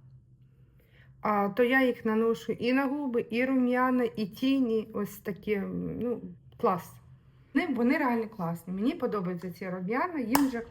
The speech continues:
звісно, десь біля двох років, але я ними задоволена. Так, йдемо далі. Ще є в мене такі рум'яна. Я довго думала, чи говорити правду,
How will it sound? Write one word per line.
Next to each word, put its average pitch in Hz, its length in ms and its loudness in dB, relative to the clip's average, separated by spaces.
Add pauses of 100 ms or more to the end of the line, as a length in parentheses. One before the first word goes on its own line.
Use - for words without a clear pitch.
(120)
звісно, 233 420 -4
десь 196 200 -6
біля 196 240 -8
двох 180 300 -10
років, 320 320 -8 (560)
але 220 260 0
я 285 360 -2
ними 196 240 -6
задоволена. 165 720 -8 (1400)
Так, 185 160 -2
йдемо 262 320 4
далі. 190 360 -2
Ще 359 340 -2
є 262 180 0
в 240 60 -2
мене 226 240 -2
такі 220 360 -6 (120)
рум'яна. 175 600 -4 (540)
Я 262 100 0
довго 233 280 0
думала, 214 380 -2
чи 220 160 -8
говорити 202 380 -8
правду, 277 380 -4